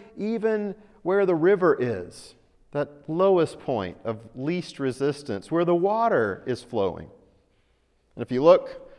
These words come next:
with good eyes, you can see where the animals travel, where they make their way across the mountain, or even where trees have been cut to stretch power lines up or down the mountain line, mountains.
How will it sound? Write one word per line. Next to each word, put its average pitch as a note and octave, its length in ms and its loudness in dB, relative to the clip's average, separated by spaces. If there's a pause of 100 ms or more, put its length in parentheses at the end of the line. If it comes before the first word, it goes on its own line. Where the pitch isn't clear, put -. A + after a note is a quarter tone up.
with - 180 -10
good F3 200 4
eyes, D#3 480 2
you E3 80 -2
can D#3 120 -4
see F3 220 2
where E3 100 2
the C3+ 160 0
animals D3 480 0
travel, G#2+ 440 0
where B2+ 120 0
they C3+ 120 2
make D3 320 -2
their D#3 140 0
way C#3+ 440 2 (160)
across D3+ 540 0
the C#3+ 100 -4
mountain, C3 540 -4 (260)
or A3 600 0
even F#3 400 -4
where D#3 320 0
trees E3+ 560 -6
have D3 120 -8
been C#3+ 160 -4
cut - 680 -4 (320)
to B2 80 -8
stretch D3 420 -2
power D#3+ 340 2
lines D3 640 -2
up C#3 500 0
or C3 140 0
down A#2+ 600 -4 (120)
the B2 100 -4
mountain B2 460 -4
line, G2+ 320 -8 (540)
mountains. A#2 480 -6